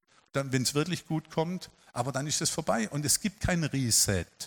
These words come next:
Es gibt keine Reinkarnation, es gibt nicht nur mal, noch mal starten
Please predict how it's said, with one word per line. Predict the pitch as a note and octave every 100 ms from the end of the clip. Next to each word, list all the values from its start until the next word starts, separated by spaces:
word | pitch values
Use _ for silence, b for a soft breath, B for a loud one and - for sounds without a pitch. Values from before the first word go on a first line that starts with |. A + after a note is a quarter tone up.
| - _ b b b b -
Es | B2+
gibt | A3+ -
keine | F3+ E3 C#3+
Reinkarnation, | C#3 D3 E3 C#3+ C#3 B2+ A2+ A2+ - A2+ G#2 G2 G2
es | A2 -
gibt | F#3 -
nicht | F#3 D#3+
nur | D#3
mal, | C3+ C#3
noch | C#3+ B2
mal | B2+ B2
starten | - A#2 G#2 - G2